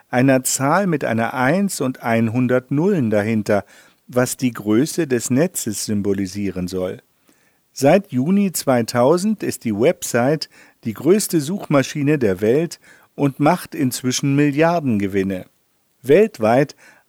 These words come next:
arbeiten über fünfundachtzigtausend Menschen für Google. Im Garten des Google-Hauptquartiers steht der Tyrannosaurus Rex mit dem Namen Stan, der die Mitarbeiter daran erinnert,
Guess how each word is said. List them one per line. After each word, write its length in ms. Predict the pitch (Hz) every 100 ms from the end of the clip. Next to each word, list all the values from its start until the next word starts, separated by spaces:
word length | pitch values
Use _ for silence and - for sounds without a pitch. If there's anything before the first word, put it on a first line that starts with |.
| _
arbeiten 600 | 135 170 180 175 170 160
über 280 | 170 156 143
fünfundachtzigtausend 1400 | - 196 190 180 180 147 - 160 143 120 107 117 156 143
Menschen 440 | 107 98 113 - 139
für 200 | - 131
Google. 440 | 185 185 110 98 _ _ _ _ _ _ _
Im 160 | 139 127
Garten 480 | 123 165 - 180
des 240 | 127 107 -
Google-Hauptquartiers 1200 | 143 147 113 101 147 - - 127 - 135 147 - - - _ _
steht 360 | - 180 208 185
der 160 | 151
Tyrannosaurus 1000 | - 131 120 135 131 123 110 104 110 -
Rex 420 | 131 165 - - - _ _
mit 180 | 135 131
dem 160 | 175 156
Namen 420 | 98 92 95 110
Stan, 560 | - - 147 123 95 - _ _ _ -
der 80 | 113
die 160 | 110
Mitarbeiter 760 | 113 190 156 127 113 117 127 131
daran 460 | 104 101 120 135
erinnert, 480 | 143 151 139 143 139